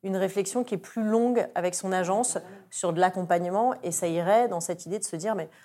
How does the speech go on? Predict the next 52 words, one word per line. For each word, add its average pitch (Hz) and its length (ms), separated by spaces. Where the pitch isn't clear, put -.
à - 80
partir 180 240
du 214 60
moment 220 200
où 202 80
on 175 40
travaille 180 220
sur - 140
plusieurs 180 460
événements 170 320
ensemble, 233 300
ça 170 140
vous 170 140
permet, 185 460
vous, 180 340
en 170 100
conception, 175 580
d'essayer 170 400
de, 170 240
de 175 160
porter 226 540
le 202 80
message 214 560
et, 185 340
et 175 40
de 160 160
se 156 80
dire, 208 180
ben, 185 160
voilà, 180 160
du 165 120
contenu 170 280
que 185 60
je 165 60
vais 170 60
développer 160 440
une 175 100
fois, 214 180
je 202 100
vais - 20
pouvoir 160 180
le 156 140
réutiliser, 175 840
euh, 170 220
le 180 140
décor, 190 380
je 185 100
vais 165 40
pouvoir 165 200
le 160 80
retravailler 165 520
aussi. 233 400